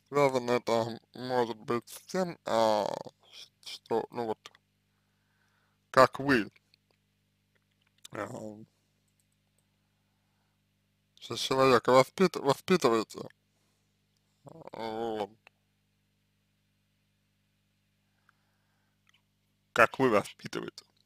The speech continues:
человека. Как вы относитесь к человеку. И насколько, а, ну, разносторонне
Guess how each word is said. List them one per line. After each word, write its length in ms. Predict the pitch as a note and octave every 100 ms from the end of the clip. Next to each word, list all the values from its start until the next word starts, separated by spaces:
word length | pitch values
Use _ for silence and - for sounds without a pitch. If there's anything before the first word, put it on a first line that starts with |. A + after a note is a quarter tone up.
| _
человека. 500 | - G2+ G#2 A2 - - _ _ _ _ _ _ _ _ _ _ _ _ _ _ _ _ _ _ _ _ _ _ _ _ _ _ _ _ _ _ _ _
Как 320 | - G#2+ -
вы 400 | G2+ G#2 G#2+ G2 - _ - _ _ _ _ _ _ _ _ - - - -
относитесь 760 | - A3 - F3+ A#2 - G3+ -
к 80 | -
человеку. 520 | - G#2+ G#2 G2 - _ _ _ _ _ _ _ _ _ _ _ _ _ _ _ _ _ _ _ _ - - - _ _ _
И 140 | A#2+ B2+
насколько, 580 | A#2 - C3 - A#2+ - _ _ _ -
а, 300 | G#2+ A2 A2 _ - - - _ _ _
ну, 200 | - D3+ -
разносторонне 960 | B2 B2+ C3 C3 - D#3 D#3 B2 -